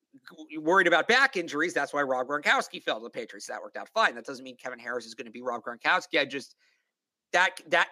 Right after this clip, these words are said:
gave me pause a little bit, that you're asking this guy to run to contact, and he likes to run to contact.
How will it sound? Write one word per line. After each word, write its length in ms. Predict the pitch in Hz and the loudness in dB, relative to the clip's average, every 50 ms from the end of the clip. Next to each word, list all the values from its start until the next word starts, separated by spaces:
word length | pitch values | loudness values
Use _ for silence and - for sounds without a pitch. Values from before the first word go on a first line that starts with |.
| - | -2
gave 240 | - 175 175 170 143 | -2 0 0 0 -2
me 120 | 151 156 147 | -4 -6 -4
pause 380 | 147 147 131 127 135 131 123 | -2 0 0 0 0 -2 -4
a 60 | 131 | -6
little 180 | 127 123 117 110 | -6 -6 -6 -6
bit, 220 | 110 131 107 - - _ _ - | -6 -10 -12 -12 -14 _ _ -2
that 320 | 139 131 123 123 123 120 - _ _ _ _ _ _ _ _ _ | 0 2 2 2 0 -2 -4 _ _ _ _ _ _ _ _ _
you're 180 | - 156 160 170 | 2 4 6 6
asking 400 | 156 160 175 180 170 - 175 160 | 6 6 4 2 0 -2 -4 -2
this 140 | 160 151 - | -2 -2 0
guy 220 | - 165 156 156 | 2 2 4 4
to 60 | 147 | 2
run 180 | 139 143 143 135 | 2 2 0 0
to 80 | - - | -2 0
contact, 580 | - 160 165 160 156 - 151 135 135 - - | 2 4 4 4 4 0 -2 -4 -6 -6 -10
and 80 | 147 131 | -12 -6
he 40 | 131 | -2
likes 220 | 143 147 143 - - | -2 -2 -2 -2 -6
to 80 | - | -8
run 120 | 139 135 127 | -8 -10 -10
to 60 | - | -8
contact. 600 | - - 147 147 151 135 - 135 131 123 - _ | -4 -2 0 0 0 0 0 0 0 0 -2 _